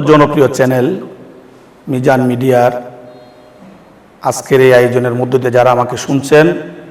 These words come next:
সবাইকে রমজানুল মুবারক। আসসালামু আলাইকুম রহমতুল্লাহ। নিশ্চয়ই আপনারা সবাই ভালো আছেন। এই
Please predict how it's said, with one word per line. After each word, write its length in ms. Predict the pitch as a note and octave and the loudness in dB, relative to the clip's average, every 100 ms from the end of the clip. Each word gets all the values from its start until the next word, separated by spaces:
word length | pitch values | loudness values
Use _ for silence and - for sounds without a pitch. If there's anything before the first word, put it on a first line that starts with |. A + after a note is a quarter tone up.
| - - - - _ - _ _ | -20 -20 -20 -20 _ -20 _ _
সবাইকে 500 | - C3+ C3 B2+ C#3 B2 C3 | -4 2 2 2 0 2 2
রমজানুল 400 | B2+ B2+ B2+ B2 | 2 0 0 -2
মুবারক। 380 | B2+ B2+ C3+ E3+ F3 E3+ - - - - - - - - - | 2 4 6 4 0 -10 -16 -20 -20 -20 -20 -20 -20 -20 -16
আসসালামু 400 | - D3 C3+ C3 C3 | -2 2 2 2 2
আলাইকুম 260 | B2 A#2+ A#2+ | 0 -2 -4
রহমতুল্লাহ। 520 | A#2+ A2+ A#2 G#2+ A2 A#2 - - - _ _ _ _ _ _ _ _ _ _ | -4 -8 -8 -8 -8 -10 -18 -20 -20 _ _ _ _ _ _ _ _ _ _
নিশ্চয়ই 360 | D#3 - - C#3 | -8 -4 2 2
আপনারা 260 | C#3 C#3 C3+ | 2 0 2
সবাই 180 | - C3 B2 | 2 2 4
ভালো 140 | B2+ C#3 C3+ | 4 4 4
আছেন। 260 | - D3+ F3 - - - - - - - - _ _ _ | 2 2 2 -2 -14 -18 -20 -20 -20 -20 -20 _ _ _
এই 120 | C3 | -4